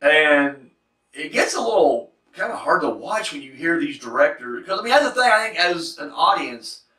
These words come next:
or just, you know, people in general, like, you know, whenever any kind of tragedy happens that you have no connection to, and I'm not saying you're insensitive to it, you clearly get the gravity of the whole thing,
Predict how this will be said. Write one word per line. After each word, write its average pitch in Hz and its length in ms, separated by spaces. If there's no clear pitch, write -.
or 170 200
just, 233 220
you 208 100
know, - 80
people 208 260
in 165 120
general, - 480
like, - 200
you 180 80
know, 175 100
whenever 302 280
any 233 180
kind 214 220
of - 80
tragedy 151 520
happens 147 400
that 120 100
you 160 140
have 147 300
no 147 200
connection 123 760
to, 110 320
and 123 100
I'm - 120
not 208 160
saying 185 180
you're 156 140
insensitive 147 720
to 107 220
it, 110 160
you 139 180
clearly 147 340
get 143 180
the 120 80
gravity 131 400
of 113 40
the 117 80
whole 117 260
thing, 143 360